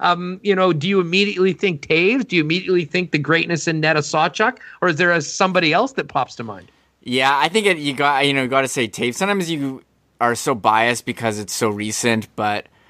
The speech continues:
Speaker 2: I mean, you look at the number of Stanley Cups, Olympic gold medal, uh, World Juniors. Um, he's been a top player, you know, Conn Smythe champion. I don't know how you don't say him. Uh, I know, I know Terry Sawchuk, uh, he's a legend as well, but, uh, I have to go with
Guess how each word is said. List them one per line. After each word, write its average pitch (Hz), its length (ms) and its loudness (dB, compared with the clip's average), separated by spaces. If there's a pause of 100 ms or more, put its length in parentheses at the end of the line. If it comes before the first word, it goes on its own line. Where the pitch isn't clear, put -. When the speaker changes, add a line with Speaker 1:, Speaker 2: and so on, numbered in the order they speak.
(280)
Speaker 2:
I - 60 -12
mean, 117 260 0
you 123 100 0
look 135 160 -2
at 127 100 -2
the 120 80 -2
number 120 300 0
of 110 120 -4
Stanley 113 400 -2
Cups, 117 460 -2
Olympic 110 360 -6
gold 104 200 -6
medal, 113 560 0 (260)
uh, 101 260 -2
World 113 320 2
Juniors. 113 680 0 (380)
Um, 101 420 -4 (160)
he's 127 240 -4
been 120 180 2
a 113 60 0
top 113 320 4
player, 110 420 0
you 107 100 -6
know, 104 60 -6
Conn 110 240 0
Smythe 107 420 -6
champion. 110 520 -6
I 101 200 -2
don't 117 140 0
know 110 100 0
how 107 140 -2
you 104 140 -4
don't 104 260 -8
say 107 160 -6
him. 107 240 -6 (340)
Uh, - 80 -10
I 101 160 0
know, 113 80 2
I 107 140 0
know 113 200 0
Terry 107 280 -2
Sawchuk, 101 640 -4
uh, 104 40 -6
he's 113 200 -6
a 104 40 -4
legend 104 440 0
as 104 120 -8
well, 110 380 0 (500)
but, 98 220 -8
uh, 98 240 -4
I 110 140 -2
have 110 220 -2
to 110 80 -8
go 101 200 -8
with 98 380 -12